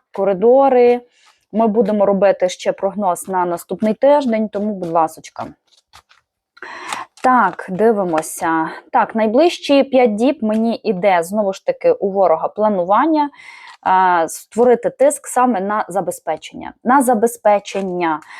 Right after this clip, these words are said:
Все, що стосується до забезпечення, це в нас енергетика, це в нас, а, світ-, е, світло, вода, так, все, що нам дає ресурси. Тому, мої золотенькі. Далі.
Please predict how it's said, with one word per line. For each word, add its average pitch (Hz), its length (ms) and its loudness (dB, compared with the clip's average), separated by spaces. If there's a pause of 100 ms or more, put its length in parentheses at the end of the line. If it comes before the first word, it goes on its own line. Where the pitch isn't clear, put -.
(100)
Все, 277 180 2
що 294 140 0
стосується 254 540 2
до 208 120 -4
забезпечення, 220 720 -2
це 202 140 -10
в 202 60 -6
нас 190 280 0
енергетика, 240 720 0
це 190 180 -10
в 160 60 -4
нас, 180 420 0 (420)
а, 165 380 -2
світ-, 247 680 0
е, 196 140 4
світло, 196 840 2
вода, 202 520 2
так, 220 320 -2
все, 269 240 -4
що 262 160 -8
нам 208 360 -4
дає 196 320 0
ресурси. 190 800 -2 (580)
Тому, 214 260 2
мої 214 280 2
золотенькі. 175 720 -2
Далі. 185 360 0